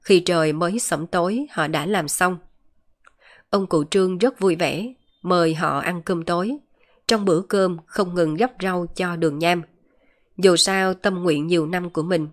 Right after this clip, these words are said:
rốt cuộc cũng có hy vọng, nên ông cụ vô cùng biết ơn Đường Nham. Sau khi cơm no rượu say, Đường Nham nghỉ ngơi tại nhà ông cụ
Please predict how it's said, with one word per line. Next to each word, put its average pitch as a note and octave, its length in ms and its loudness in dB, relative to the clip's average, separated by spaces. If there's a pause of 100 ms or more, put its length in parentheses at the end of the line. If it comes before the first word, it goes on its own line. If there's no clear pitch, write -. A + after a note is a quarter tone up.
(140)
rốt C#4+ 220 0
cuộc F3 260 2
cũng D3+ 180 -4
có B3+ 100 -2
hy G#3 200 0
vọng, C#3+ 300 -2 (440)
nên G#3 180 4
ông F#3+ 120 -2
cụ D#3+ 240 0
vô F3 280 -2
cùng D#3 280 -2
biết A3+ 200 -2
ơn F3 240 -4
Đường D3+ 160 0
Nham. F3 240 0 (1200)
Sau - 180 0
khi F#3 240 4
cơm F3+ 280 0
no F3+ 240 -2
rượu D#3+ 160 -2
say, F3 360 0 (260)
Đường F3+ 180 4
Nham F3+ 240 -4
nghỉ D#3 140 0
ngơi F3+ 320 2
tại D3 240 -4
nhà D#3 140 -2
ông E3+ 180 -4
cụ D3 220 -2